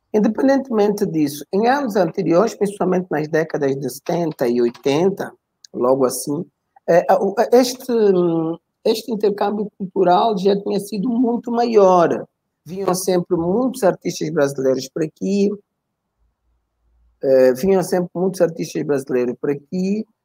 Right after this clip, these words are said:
mas com o tempo, então, ele foi se afrouxando, e principalmente agora por causa da covid. Agora, que, e, e mais,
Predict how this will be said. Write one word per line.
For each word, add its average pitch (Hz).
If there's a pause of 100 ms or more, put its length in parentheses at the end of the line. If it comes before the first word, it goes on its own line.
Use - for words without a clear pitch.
(140)
mas 214
com -
o 208
tempo, 180
então, 175
ele 175
foi 170
se -
afrouxando, 143
e 180
principalmente 190
agora 165
por -
causa 156
da 160
covid. 160
Agora, 135 (360)
que, 202
e, 190
e 208
mais, 185